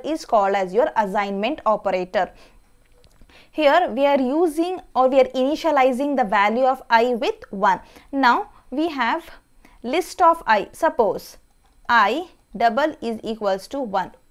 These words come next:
What is the difference of this? So this double equal to indicates that it is a comparison operator. I am comparing this one with I value. Correct? If it is true, it will return that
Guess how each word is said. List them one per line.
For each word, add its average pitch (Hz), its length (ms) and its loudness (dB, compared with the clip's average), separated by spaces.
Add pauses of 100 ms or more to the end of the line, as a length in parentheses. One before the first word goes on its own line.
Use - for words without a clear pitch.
(160)
What 277 180 2
is 370 60 0
the 403 60 -2
difference 247 460 -2
of 196 200 -4
this? 196 240 -4 (200)
So - 160 -10
this 294 240 -4
double 302 400 2
equal 269 380 -2
to 277 220 -4
indicates 196 500 -4
that 269 240 -4
it 214 120 -4
is 240 220 -2
a 320 60 -2
comparison 220 960 0
operator. 202 600 -2
I 226 80 0
am 233 120 -2
comparing 302 680 -2
this 294 220 -6
one 277 300 -4 (100)
with 226 240 -8 (140)
I 202 220 -2
value. 190 440 -2 (640)
Correct? 494 320 -4 (140)
If 233 160 -4
it 247 140 -2
is - 160 -4
true, 349 320 -2
it 226 160 -4
will 220 120 2
return 262 440 -2
that 359 240 -2